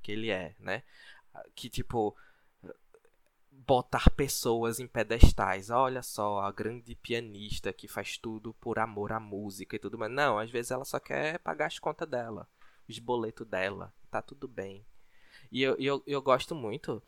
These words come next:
e eu gosto muito do fato de que Nodame Cantabile, ele demora muito pra te dar esse, esses insights. Porque inicialmente é um anime focado no romance troncho, mas num romance dos dois. E aí você, de fato, tem que dar uma escavocadinha ali pra, <laughs> pra achar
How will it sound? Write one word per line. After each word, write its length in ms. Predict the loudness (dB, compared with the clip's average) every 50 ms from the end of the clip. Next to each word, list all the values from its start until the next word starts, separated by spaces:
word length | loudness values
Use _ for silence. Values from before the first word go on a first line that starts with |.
| -20 -20 -20 -20 -20 -6 -2
e 60 | 0
eu 100 | 2 2
gosto 220 | 2 2 0 -2 -6
muito 120 | -8 -8
do 60 | -8 -6
fato 300 | -2 0 0 0 0 -2
de 60 | -10
que 140 | -10 -8 -4
Nodame 300 | -2 -2 0 0 0 -2
Cantabile, 480 | -4 -6 -6 0 2 2 4 4 2 0
ele 140 | 0 -2
demora 600 | -4 -2 0 0 0 2 4 4 6 6 6 4
muito 280 | 0 -2 -6 -10 -12 -6
pra 140 | -4 -4 -4
te 120 | -4 -4 -2
dar 140 | 0 0 0
esse, 220 | 0 -4 -8 -10 -8
esses 300 | -8 -8 -6 -8 -8 -8
insights. 680 | -6 -6 -4 -2 -2 -4 -4 -2 2 2 2 2 0 -4 _ -20 _ _ _ -20 -20 -20 _ _ -20
Porque 460 | -18 -16 -4 0 2 4 4 2 0 -4 -16 _ _ _ _ _ _ _ _
inicialmente 840 | -8 -6 -4 -4 -2 0 2 4 4 2 2 0 -4 -6 -4 -2 -2
é 60 | -2
um 100 | -2 -2
anime 240 | -4 -8 -8 -8 -8 -6
focado 480 | 2 4 4 4 6 6 4 4 4 0
no 140 | -6 -6
romance 520 | -6 -4 -4 -4 -2 -2 -2 -2 -2 -2 -4
troncho, 520 | -4 -4 -2 0 0 0 -2 -4 -8 -10 -10 _
mas 160 | -4 -4 -4
num 140 | -4 -6 -6
romance 460 | -4 -2 -2 0 0 0 -2 -2 -2 -4
dos 200 | -4 -4 -6 -2
dois. 480 | 2 2 2 2 0 -4 -8 -12 -14 -14 -18 -20 -20 _ -20 -20 _ -12 -4
E 120 | 0 2
aí 140 | 4 4 2
você, 420 | 0 -2 -2 -2 -2 -2 -2 -4
de 140 | -8 -8 -10
fato, 280 | -8 -6 -6 -6 -6 -6
tem 140 | -12 -12
que 160 | -8 -6 -6 -2
dar 160 | 0 0 0
uma 80 | 0 0
escavocadinha 1200 | -4 -2 0 0 2 4 2 2 2 4 4 4 4 2 -2 -10 -8 -4 -2 -2 -2 -2 -4 -2
ali 640 | -2 -2 -2 -2 -4 -6 -6 -6 -6 -6 -6 -10 -10
pra, 240 | -6 -4 0 2 4
<laughs> 680 | 4 4 2 0 -4 -6 -8 -12 -16 -14 -14 -12 -6
pra 160 | 0 2 2 4
achar 540 | 4 4 2 4 4 2 2 2 0 -4